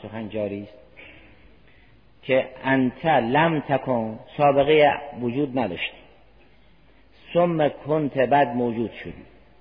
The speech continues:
این امر محسوس است،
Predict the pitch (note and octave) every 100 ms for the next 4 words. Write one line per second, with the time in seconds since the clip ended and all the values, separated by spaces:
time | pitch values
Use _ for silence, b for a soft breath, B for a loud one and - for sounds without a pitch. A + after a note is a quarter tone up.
0 | _ _ _ _ _ _ _ _ _ _
1 | _ _ b b b - F3+ D#3+ D#3 D3
2 | C3 A2 - A#2+ G#2 F2